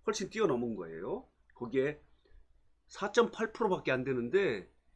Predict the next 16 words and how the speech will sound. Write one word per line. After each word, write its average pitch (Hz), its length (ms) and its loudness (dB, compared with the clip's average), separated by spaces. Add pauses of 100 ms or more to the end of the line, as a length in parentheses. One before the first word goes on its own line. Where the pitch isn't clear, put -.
(500)
지금 190 420 -2
뉴스나인은 170 680 4
팔점육 214 560 -4
프로를 190 240 0
찍었기 135 360 -6
때문에, 107 680 -4 (1040)
야, - 480 -14 (100)
이, 185 460 -8 (800)
이들의 160 420 0
인기가 98 960 -6 (200)
뉴스의 220 960 0
시청률까지도 139 880 -2
올린 117 280 -2
거예요. 85 580 -10 (680)
그래서 143 260 -10
그날도 151 720 0